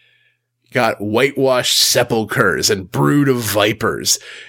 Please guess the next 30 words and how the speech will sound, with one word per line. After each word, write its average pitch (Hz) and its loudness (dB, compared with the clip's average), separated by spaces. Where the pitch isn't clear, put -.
Jesus 202 2
with 139 2
them 143 2
was 104 0
brutal 131 0
and 98 -2
blunt. 127 2
And, 127 2
I 196 2
mean, 214 2
literally, 254 4
we're 208 4
talking 202 -2
about 175 2
a 160 4
case 175 0
where 147 4
he, 160 -2
he 151 2
literally 170 2
made 139 2
a 143 2
whip 131 0
and 135 0
started 131 2
beating 139 0
people 117 0
and 98 -6
flipping 139 0
tables. 139 0